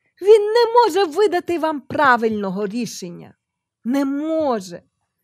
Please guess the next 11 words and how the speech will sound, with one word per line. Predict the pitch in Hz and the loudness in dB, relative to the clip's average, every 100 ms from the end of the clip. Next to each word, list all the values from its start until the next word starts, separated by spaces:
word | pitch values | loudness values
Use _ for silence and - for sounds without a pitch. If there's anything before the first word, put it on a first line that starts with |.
| _ | _
Чому | - 359 370 403 | -4 -2 0 0
не | 349 302 | 0 -2
може? | 240 196 170 - - _ _ _ _ _ _ _ - | -2 -4 -8 -16 -20 _ _ _ _ _ _ _ -2
Тому | 392 370 403 359 | 0 0 0 0
що | - - 359 | -2 -6 -6
там | - 370 359 330 262 202 208 _ _ _ _ _ _ | -2 0 2 0 -4 -10 -16 _ _ _ _ _ _
знікчемнілі | 190 180 285 339 - - 302 285 262 302 339 285 220 208 180 - - | -10 -4 -2 -4 -6 -8 -4 -4 -4 -4 -2 -2 -2 -4 -6 -8 -14
думки, | 165 254 247 202 - 302 226 170 - - - | -8 -4 -4 -6 -6 -4 -4 -8 -16 -6 0
а | 285 | 2
з | 214 | 0
нікчемного | 240 302 262 - - 330 427 381 269 185 165 | -4 -4 -4 -10 -2 2 2 0 -4 -6 -10